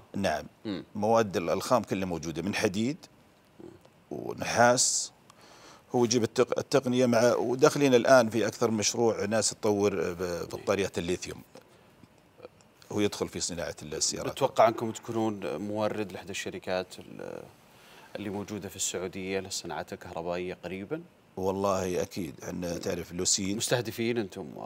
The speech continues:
Speaker 2: هالشيء؟
Speaker 1: إي نعم، لوسيد الآن إن شاء الله حسب الأخبار أنها تجي في مدينة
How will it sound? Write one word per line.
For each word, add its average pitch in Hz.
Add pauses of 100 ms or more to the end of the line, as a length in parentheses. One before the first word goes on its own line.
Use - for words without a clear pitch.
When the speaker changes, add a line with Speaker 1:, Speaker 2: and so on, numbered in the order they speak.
(160)
Speaker 2:
هالشيء؟ - (280)
Speaker 1:
إي 95
نعم، 80 (180)
لوسيد 90
الآن 85
إن -
شاء -
الله 82
حسب 85
الأخبار 82
أنها 80
تجي 82
في 85
مدينة 82